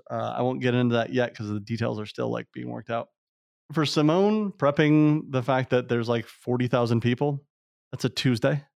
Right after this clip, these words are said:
For Amy, I think she understands what we're doing and, like, h-, you know, how many people will be there and, and all of that stuff. I think the prep is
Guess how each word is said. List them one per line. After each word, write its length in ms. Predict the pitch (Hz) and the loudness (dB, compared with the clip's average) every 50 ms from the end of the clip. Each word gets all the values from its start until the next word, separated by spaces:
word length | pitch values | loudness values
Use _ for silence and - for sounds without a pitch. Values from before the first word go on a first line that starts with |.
| _ _ _ | _ _ _
For 200 | - 147 143 123 | -4 -2 -2 0
Amy, 520 | - 165 165 170 180 180 180 180 175 175 - _ _ | 0 2 2 2 2 2 2 0 -2 -4 -12 _ _
I 220 | 143 143 147 135 131 | -6 -2 -2 -2 0
think 180 | - 143 127 | 0 -2 -2
she 280 | - - 131 123 123 123 - _ _ _ - | -2 -4 -4 -4 -4 -6 -10 _ _ _ 2
understands 500 | 139 143 143 143 143 147 139 143 143 131 | 2 4 4 4 4 4 4 6 6 4
what 100 | 135 127 | 4 4
we're 100 | 135 131 | 4 4
doing 360 | 123 139 135 139 139 139 131 | 4 4 4 6 6 4 4
and, 180 | 127 120 117 | 4 4 2
like, 180 | 113 113 110 - | 2 0 -2 -4
h-, 140 | 123 123 - - | -8 -10 -8 -6
you 100 | 135 123 | -4 -2
know, 100 | 117 110 | -2 -2
how 100 | 107 117 | -2 -2
many 100 | 123 120 | -2 -2
people 280 | 104 131 127 120 120 123 | -4 -4 -6 -4 -4 -6
will 100 | 120 113 | -6 -6
be 120 | 117 120 | -6 -4
there 200 | 120 120 117 117 | -4 -4 -4 -4
and, 120 | 113 113 | -6 -8
and 360 | - - - 120 123 123 120 120 | -10 -12 -14 -12 -12 -10 -10 -8
all 180 | - - 113 | -4 -4 -4
of 80 | 113 110 | -2 -2
that 160 | 117 120 117 | -4 -4 -4
stuff. 180 | - 120 117 107 | -4 -4 -4 -2
I 80 | 117 | -2
think 180 | 123 131 120 - _ _ _ _ _ _ _ | -2 -2 -4 -6 _ _ _ _ _ _ _
the 80 | - 139 | -2 -2
prep 320 | 139 - - 175 190 190 | 0 2 4 4 4 6
is 200 | 170 147 127 117 | 4 4 4 2